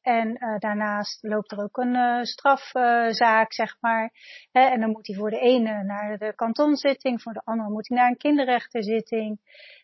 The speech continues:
En dat is voor zo'n, eh, jongere niet bevorderlijk. Het zou fijn zijn als dat samen op één zitting zou kunnen komen en dan alles wordt meegenomen.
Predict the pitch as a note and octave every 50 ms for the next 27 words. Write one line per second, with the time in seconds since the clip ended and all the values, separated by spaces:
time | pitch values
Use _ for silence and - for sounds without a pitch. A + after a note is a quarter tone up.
0 | _ _ _ - A3 A3 G#3+ A3+ G#3+ - A3+ G#3+ - - - A3 G#3 G3+ F#3 G#3+
1 | G#3 G#3 G3+ G3+ G#3 A3 A3+ A3 F#3+ A3+ A3 G#3+ G#3+ G#3+ G#3+ G#3+ G#3+ A3 - -
2 | G#3+ E3+ G3 A3 A3+ A3+ A3 A3 G#3+ - A#3 - - A3+ G#3 - - B3 A#3 A3+
3 | A3+ A3+ G#3+ A3 G#3+ - - A#3 A3+ - - - - A#3+ A#3 A#3 B3 A#3+ A3+ A3
4 | - - B3 A#3 A#3+ A3+ F#3 B3 B3 - C#4 B3+ G#3+ - A#3+ A#3 A3 - A#3+ A3+
5 | A3 - - A#3 A3 A3 G#3+ A3 G#3+ G3+ G#3 G#3 G#3 A#3+ - B3 B3+ C4+ B3 A#3
6 | A#3 A#3 A3+ A3 A3 A3+ A3+ A#3 A#3+ A#3 - A3+ A3 A3 G#3+ G#3+ G#3+ G#3+ -